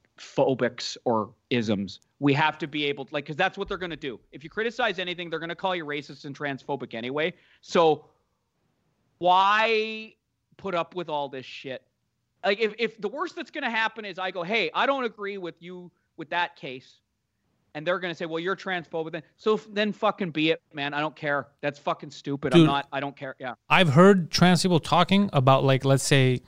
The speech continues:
Speaker 2: uh, not understanding in the beginning and never feeling comfortable in their own skin and going through all
Speaker 1: Yeah.
Speaker 2: this shit their whole life, okay? If I was trans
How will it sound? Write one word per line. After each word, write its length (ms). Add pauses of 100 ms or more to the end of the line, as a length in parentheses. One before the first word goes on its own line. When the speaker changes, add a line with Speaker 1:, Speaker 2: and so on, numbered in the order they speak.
(360)
Speaker 2:
uh, 160
not 220
understanding 480
in 40
the 60
beginning 340
and 140
never 180
feeling 240
comfortable 320
in 60
their 100
own 80
skin 400
and 160
going 220
through 240
all 160
Speaker 1:
Yeah. 160
Speaker 2:
this 80
shit 180
their 80
whole 160
life, 260
okay? 220 (480)
If 200
I 100
was 160
trans 460